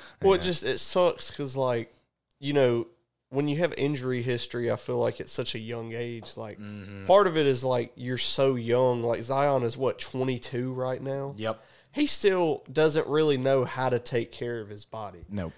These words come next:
Speaker 1: You know, at, like,
Speaker 2: He's
Speaker 1: eight
Speaker 2: so young.
Speaker 1: at eighteen, nineteen at Duke, he didn't know how to take care of his body.
Speaker 2: Mm-mm.
Speaker 1: So some guys, it feels like by the time they realize,
Speaker 2: It's too
Speaker 1: "Oh,
Speaker 2: late.
Speaker 1: this is what I need to do," then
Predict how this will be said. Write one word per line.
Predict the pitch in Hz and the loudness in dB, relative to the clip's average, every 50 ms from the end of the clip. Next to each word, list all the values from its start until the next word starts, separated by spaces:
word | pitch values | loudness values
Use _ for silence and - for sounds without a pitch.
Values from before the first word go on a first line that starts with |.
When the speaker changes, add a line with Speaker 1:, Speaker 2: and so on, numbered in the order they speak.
| - _ | -16 _
Speaker 1:
You | - 151 156 | -6 0 4
know, | 160 160 156 156 131 | 6 6 6 6 6
at, | 90 120 117 87 | 2 2 2 2
like, | 123 135 127 120 117 - - _ _ _ _ | 4 4 4 2 0 -4 -12 _ _ _ _
Speaker 2:
He's | - 135 160 170 | 0 0 0 2
Speaker 1:
eight | |
Speaker 2:
so | 147 - 117 95 | 2 0 0 -2
young. | 92 90 90 87 85 85 82 - | -2 -4 -4 -6 -6 -6 -2 0
Speaker 1:
at | 127 127 - | 0 2 4
eighteen, | 143 156 175 151 - - - - 156 151 151 147 139 127 | 2 2 2 0 -2 -4 -2 0 0 2 2 0 0 2
nineteen | 123 127 135 135 - - - 151 131 127 120 | 4 4 4 4 2 -2 -4 -4 -4 -2 -4
at | - - 107 | -4 -6 -4
Duke, | 113 123 127 120 - | -4 -4 -4 -4 -4
he | - 156 170 175 | -4 -4 0 2
didn't | 180 175 - 127 | 2 2 2 2
know | 135 139 135 131 | 2 4 4 4
how | 131 131 123 | 2 0 -2
to | 117 | -4
take | 113 - - 120 110 - | -6 -6 -6 -6 -6 -6
care | - 120 123 123 | -8 -8 -6 -6
of | 117 104 | -8 -8
his | 107 104 - | -12 -14 -14
body. | - 117 107 104 92 95 101 _ _ - | -12 -12 -12 -12 -14 -18 -20 _ _ -10
Speaker 2:
Mm-mm. | 107 - - 95 90 90 - _ _ | -10 -8 -8 -8 -10 -10 -14 _ _
Speaker 1:
So | - - - 165 147 139 135 123 120 - - _ _ _ _ _ _ _ _ _ _ _ - | -8 0 4 6 8 8 6 4 2 -2 -8 _ _ _ _ _ _ _ _ _ _ _ -12
some | - - - 170 180 180 | -4 0 2 2 2 2
guys, | 160 165 160 156 151 143 131 | 2 2 2 2 2 2 0
it | 135 139 | -2 -4
feels | - - 151 151 143 131 123 | -2 -2 -2 0 0 0 0
like | 135 127 120 113 113 113 - - | 0 2 2 2 0 -2 -6 -12
by | 120 120 131 | -4 0 0
the | 127 123 | 0 0
time | 120 - - 135 135 135 131 | 0 0 0 0 2 2 2
they | 127 120 117 | 2 2 0
realize, | 113 110 113 117 123 127 123 120 123 120 113 107 107 110 110 107 - - - | 0 -2 -2 0 2 2 4 4 2 2 0 -2 -6 -10 -12 -12 -14 -12 -10
Speaker 2:
It's | - - - | -10 -6 -4
too | 117 104 | 0 4
Speaker 1:
"Oh, | 127 135 131 | 6 6 6
Speaker 2:
late. | 127 117 | 6 4
Speaker 1:
this | 123 135 131 | 2 2 2
is | - - | 2 4
what | 139 131 | 6 6
I | 123 117 | 6 6
need | 120 123 127 127 | 4 2 0 0
to | 117 113 | -2 -4
do," | 110 123 123 127 123 123 117 | -2 0 0 2 2 0 0
then | 113 120 120 117 113 110 110 110 | 0 0 0 0 0 -2 -4 -10